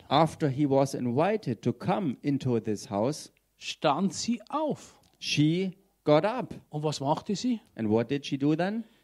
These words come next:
Speaker 2: Sie chillte nicht am Sofa und ließ sich Chips bringen.
Speaker 1: Um, <laughs> um, um, she didn't have a chill out time at the couch and, um,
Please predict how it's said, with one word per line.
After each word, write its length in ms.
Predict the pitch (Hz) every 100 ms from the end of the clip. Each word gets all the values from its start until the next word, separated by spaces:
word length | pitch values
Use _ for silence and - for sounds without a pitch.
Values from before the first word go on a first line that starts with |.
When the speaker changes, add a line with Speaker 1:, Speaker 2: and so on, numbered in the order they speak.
| _
Speaker 2:
Sie 220 | - 196
chillte 460 | - 240 302 - 185
nicht 260 | 220 -
am 140 | 202 151
Sofa 380 | - 240 -
und 240 | 220 180 147
ließ 240 | 180 -
sich 180 | 151 -
Chips 300 | - 226 -
bringen. 360 | 175 170 196 220 - - 147 -
Speaker 1:
Um, 500 | 135 135 147 156 147 - - 165 - 139 -
<laughs> 580 | - 220 180 160 - -
um, 340 | 131 131 127 - - 151 135
um, 320 | 131 127 127
she 520 | - 143 147 151 147 147 -
didn't 420 | 165 165 170 151
have 260 | 156 151 151
a 100 | 139
chill 280 | - 202 190
out 260 | 156 151
time 480 | 156 147 151 156 156
at 240 | 127 127
the 80 | 135
couch 500 | - 131 147 180 - -
and, 400 | 135 127 123 -
um, 540 | 117 117 117 117 117